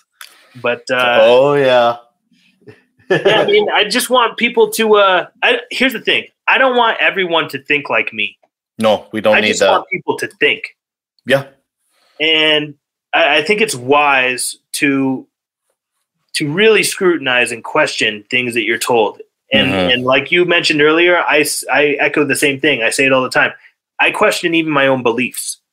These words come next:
Speaker 1: on a
Speaker 2: Mm-hmm.
Speaker 1: regular
Speaker 2: As you
Speaker 1: basis.
Speaker 2: should.
Speaker 1: I think it's wise to reevaluate, why do you believe certain things?
Speaker 2: Mm-hmm.
Speaker 1: And I think it's, uh, b-,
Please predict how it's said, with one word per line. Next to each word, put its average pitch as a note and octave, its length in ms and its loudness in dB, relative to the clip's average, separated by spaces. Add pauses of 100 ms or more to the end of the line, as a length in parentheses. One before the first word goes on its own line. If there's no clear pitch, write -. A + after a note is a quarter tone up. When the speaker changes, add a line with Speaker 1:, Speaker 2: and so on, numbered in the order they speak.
Speaker 1:
on G#2 80 -6
a A#2 80 0
Speaker 2:
Mm-hmm. B2 140 0
Speaker 1:
regular C3+ 260 2
Speaker 2:
As A2+ 80 2
you A2+ 80 -2
Speaker 1:
basis. G#2+ 100 -2
Speaker 2:
should. F2+ 280 -4
Speaker 1:
I A2+ 40 -12
think D#3 160 -2
it's B2 120 -2
wise B2+ 400 0
to A#2+ 100 -8
reevaluate, A#2 800 -2 (320)
why C3+ 220 0
do D3 80 0
you D3+ 80 2
believe B2+ 360 0
certain G#2 340 -6
things? - 380 -12 (180)
Speaker 2:
Mm-hmm. F#2 440 -4 (100)
Speaker 1:
And C3 180 0
I B2 60 2
think D3 220 -2
it's, C#3 220 -2
uh, B2 340 2 (1000)
b-, D3 140 0